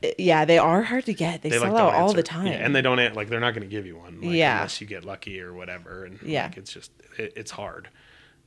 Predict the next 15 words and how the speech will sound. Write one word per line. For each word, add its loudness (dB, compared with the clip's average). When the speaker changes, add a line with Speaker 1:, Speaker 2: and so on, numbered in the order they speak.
Speaker 2:
Um, -2
but 0
yeah, -2
bindings -2
are -4
a -12
tough. -12
I -8
can't -4
believe -2
Hackle 0
was -8
skiing -8
Dukes -8
yesterday. -12